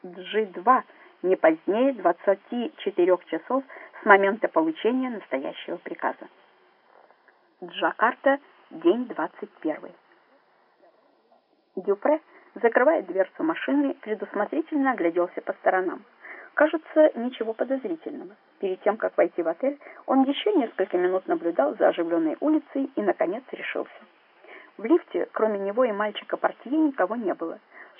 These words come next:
Шарль умышленно назвал цифру двумя этажами выше. Конспирация никогда не подводила голубых. Выходя, он мимоходом оглянулся и обратил внимание, что мальчик-портье равнодушно небрежно нажимает на кнопку первого этажа. Дюпре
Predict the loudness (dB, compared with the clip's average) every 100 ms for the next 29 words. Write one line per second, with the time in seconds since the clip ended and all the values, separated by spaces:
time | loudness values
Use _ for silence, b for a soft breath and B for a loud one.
0 | 2 4 6 2 0 4 4 4 2 2
1 | 2 2 4 2 2 -8 0 2 2 0
2 | 0 0 -2 -4 -4 -2 -2 -4 -6 -6
3 | -8 -14 _ b b b -4 -2 -2 -2
4 | -4 -4 -8 -4 -2 -2 2 2 2 0
5 | 0 -6 -2 -2 -2 -6 -6 -6 -6 -12
6 | -14 _ B B B -4 0 6 8 8
7 | 6 0 -4 -4 -4 0 2 2 2 2
8 | 0 -2 2 4 6 2 2 -2 0 0
9 | 0 -2 B B -4 2 4 4 0 0
10 | 2 2 2 4 4 6 4 6 2 0
11 | -4 -4 -2 0 0 0 0 0 0 0
12 | 0 -4 0 -2 0 -8 0 2 2 -2
13 | -2 -2 -2 -6 _ _ _ _ _ -4
14 | 2 6 6